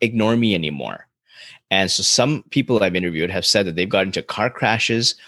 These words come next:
They've almost wanted to take their own lives. Um, and all this was the ultimate negative signal that gets them to turn their life around, to start paying attention to those signals that intuitions give them so that they finally find success in their life.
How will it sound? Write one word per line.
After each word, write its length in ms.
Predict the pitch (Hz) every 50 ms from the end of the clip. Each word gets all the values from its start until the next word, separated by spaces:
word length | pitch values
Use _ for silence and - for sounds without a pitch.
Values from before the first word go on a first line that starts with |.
| - - - _ -
They've 240 | - 107 98 92 95
almost 360 | 95 95 98 95 90 - -
wanted 160 | 90 87 87
to 80 | - 85
take 240 | - - 98 90
their 100 | - 90
own 200 | 76 78 80 71
lives. 520 | 69 71 76 98 120 135 139 143 - - - - - - - - - _ - -
Um, 280 | 87 87 90 87 73 69
and 160 | 90 104 - _ -
all 240 | 110 120 131 147 151
this 420 | 135 117 98 95 - - - - - _ _ _ _ _ _ _ _ _ _ _ _ _ _ _ _ _ - - -
was 320 | 123 113 107 104 95 92 -
the 240 | - 104 117 - _ -
ultimate 440 | 135 135 - 139 135 120 - - _ _ _ _ _ _
negative 460 | 107 113 110 110 107 101 107 101 92 -
signal 500 | - - 110 98 95 85 80 82 - -
that 180 | - 95 95 123
gets 220 | 113 101 - - -
them 140 | 110 101 92
to 100 | - 87
turn 300 | - - - 113 113 120
their 80 | 110 98
life 280 | 90 90 92 90 -
around, 220 | 92 87 85 87 90
to 100 | - -
start 260 | - 95 78 - - _ _ -
paying 240 | - - 123 131 131
attention 420 | 123 - - 90 85 - - 87
to 80 | 64 71
those 100 | 73 -
signals 460 | - 67 62 73 71 69 71 - - - - - - - - - _
that 140 | - 87 90
intuitions 420 | 92 87 - 95 85 - - 85 82
give 160 | - 92 87
them 180 | 90 90 90
so 140 | - - 95
that 180 | 87 87 80 -
they 80 | 87
finally 380 | 85 - - 92 95 95 90 87
find 280 | - - 87 78 78 -
success 460 | - 69 - - - 62 - - 85
in 60 | 82
their 140 | 76 71 64
life. 300 | 53 50 - - _